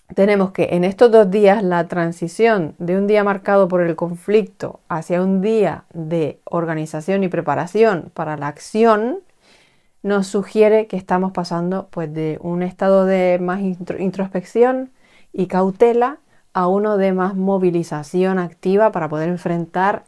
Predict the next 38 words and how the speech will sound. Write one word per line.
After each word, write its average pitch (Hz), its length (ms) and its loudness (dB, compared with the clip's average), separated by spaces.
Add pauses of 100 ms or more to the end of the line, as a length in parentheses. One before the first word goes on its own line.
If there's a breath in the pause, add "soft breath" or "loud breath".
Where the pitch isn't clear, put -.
(360 soft breath)
lo 170 320 -2
que 156 180 -8
venga 180 540 0
con 156 480 -8
resolución 165 800 -4 (100)
y 185 140 -4
unidad. 151 480 -6 (500)
Mientras, 190 600 0 (200)
pues, - 180 -14
que 156 120 -8
el 151 60 -6
hexagrama 170 520 -2
seis 175 400 0
nos 165 160 -6
aconsejaba 156 720 -2
evitar 156 360 -4
conflictos 185 720 -4 (480 soft breath)
y 190 120 0
buscar 165 280 0
orientación, 185 920 2
pues 156 120 -6
estamos 165 320 -4
ahí 170 140 0
en 165 80 -2
ese 170 220 -2
pleito. 214 580 2 (320 soft breath)
El 190 160 0
hexagrama 190 580 2
siete 196 340 2
ya 180 120 0
nos 180 180 0
dice 175 300 0
que, 160 220 -4
bueno, 156 340 -6
estamos 165 440 -4
en 170 120 -2
guerra 170 480 0
y 165 220 -4